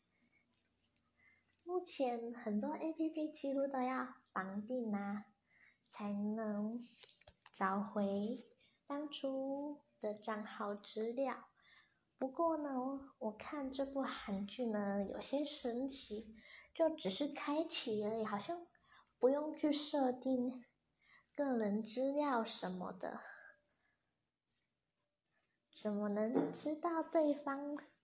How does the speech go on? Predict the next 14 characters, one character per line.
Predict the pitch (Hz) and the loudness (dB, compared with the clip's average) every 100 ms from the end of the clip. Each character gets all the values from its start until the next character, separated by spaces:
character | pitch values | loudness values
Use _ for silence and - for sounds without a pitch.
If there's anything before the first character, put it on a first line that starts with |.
| _ | _
是 | - 320 | 0 2
谁 | 311 - - 208 196 196 | 4 0 0 0 0 -2
呢？ | 208 233 - - - - _ _ - | 0 -2 -2 -12 -20 -20 _ _ -8
好 | 202 | -6
奇 | 202 - 226 | -2 0 0
怪 | 330 311 220 | 0 0 0
哦， | 202 | 0
就 | 285 320 - - - _ - - - | -2 -4 -6 -18 -20 _ -20 -20 -2
连 | 240 262 269 | 2 2 2
结 | - 240 233 247 - - - _ - | 2 2 4 0 -4 -14 -20 _ -4
婚 | 349 359 | -2 2
的 | 370 294 | 4 2
时 | - - 208 240 | 2 -2 0 0
候， | - 240 240 | 0 0 0